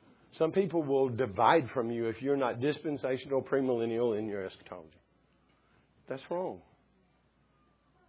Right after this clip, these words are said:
Right? They're, they're premillennial, both historic and dispensational. There's amillennial, postmillennial, and there's even some panmillennial in this church who just believe it's all gonna pan out in the end. They don't worry about it.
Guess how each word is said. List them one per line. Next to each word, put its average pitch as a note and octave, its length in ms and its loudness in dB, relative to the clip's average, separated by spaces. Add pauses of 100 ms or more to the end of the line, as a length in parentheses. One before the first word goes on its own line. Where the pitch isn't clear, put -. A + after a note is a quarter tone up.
(340)
Right? D3 260 -6 (920)
They're, A2 180 -6 (100)
they're A#2 220 -2
premillennial, C#3+ 880 0 (120)
both A2 300 -2
historic C3+ 600 0
and A#2 100 -2
dispensational. C3 800 -4
There's A2 240 -2
amillennial, C3+ 680 -2
postmillennial, C3+ 840 -2
and G2+ 80 -4 (480)
there's A#2 240 -8
even D3 240 -4
some C#3+ 200 -6
panmillennial A#2 840 -4
in F#2 100 -12
this F2 120 -16 (120)
church E2 180 -18 (960)
who A2 80 -10
just C3 240 -6
believe A#2+ 280 -2
it's C3 140 -2
all C3 180 2
gonna C3 160 0
pan C3 280 -4
out C3 160 -4
in C#3+ 60 -10
the D3 180 -4
end. G#2+ 200 -6
They G2+ 80 -10
don't A#2+ 160 -8
worry D3 180 -2
about F2+ 240 -6
it. - 80 -18